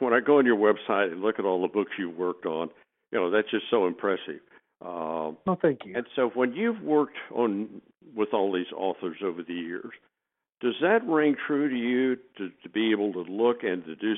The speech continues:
Speaker 1: some analysis early on as you're beginning to develop that manuscript about whether or not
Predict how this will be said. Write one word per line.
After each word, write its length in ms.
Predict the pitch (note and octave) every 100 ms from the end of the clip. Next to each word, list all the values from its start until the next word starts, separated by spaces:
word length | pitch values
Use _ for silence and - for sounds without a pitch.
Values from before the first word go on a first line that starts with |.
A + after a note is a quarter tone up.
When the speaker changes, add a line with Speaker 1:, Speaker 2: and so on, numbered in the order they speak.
| -
Speaker 1:
some 100 | F#2
analysis 600 | F2+ F#2 G2 F#2 - E2+
early 320 | - G2+ G2 F#2+
on 320 | F#2 F#2+ -
as 120 | E2
you're 120 | E2 F2+
beginning 440 | F2 F#2 F2+ E2+
to 60 | E2+
develop 300 | F2 F#2 -
that 200 | F#2+ -
manuscript 640 | F#2+ F#2 F2+ - F2+ F2 - _ _ _ _
about 280 | E2+ F2+ D#2
whether 200 | F#2 F2+
or 40 |
not 180 | F2+ E2